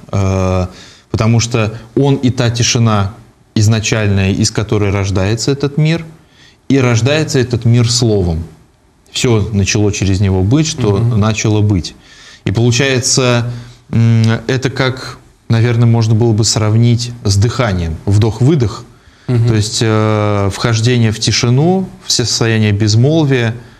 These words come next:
Speaker 1: это состояние такого вдоха,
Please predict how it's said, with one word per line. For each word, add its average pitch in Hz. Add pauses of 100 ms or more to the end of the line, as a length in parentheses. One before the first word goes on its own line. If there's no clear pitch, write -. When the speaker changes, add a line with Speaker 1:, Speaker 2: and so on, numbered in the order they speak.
(640)
Speaker 1:
это 107
состояние 113
такого 107 (140)
вдоха, 98